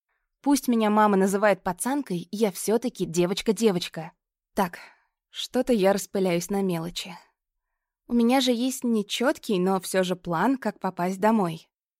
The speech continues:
Я собиралась искать людей с экстрасенсорными способностями или, на крайняк, шарящих в древнеегипетском колдовстве. Наивно и тупо, а что мне еще делать? Сидеть на попе ровно и ждать чуда?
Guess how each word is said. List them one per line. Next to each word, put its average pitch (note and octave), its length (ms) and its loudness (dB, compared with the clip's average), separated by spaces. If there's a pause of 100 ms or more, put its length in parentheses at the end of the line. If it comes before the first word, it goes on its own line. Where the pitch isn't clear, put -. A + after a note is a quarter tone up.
(240)
Я G#3+ 240 2
собиралась G3+ 640 0
искать G#3 380 -6
людей F#3+ 400 -2
с - 100 -10
экстрасенсорными G3 1040 -4
способностями F3 1080 -4 (300)
или, F#3 240 2
на F3 160 2
крайняк, F3 520 -2
шарящих F#3+ 580 0
в E3+ 80 -8
древнеегипетском F3+ 1040 -4
колдовстве. F3+ 760 -4 (960)
Наивно F#3+ 680 2
и D#3 40 -2
тупо, D#3 540 -6
а E3+ 40 -12
что A3+ 220 -4
мне G#3 260 2
еще A3 220 0
делать? F#3 500 -2 (600)
Сидеть G3 420 0
на F#3+ 140 2
попе G3 320 -2
ровно G3 360 2
и F#3 40 0
ждать F#3+ 260 0
чуда? A#3+ 460 -6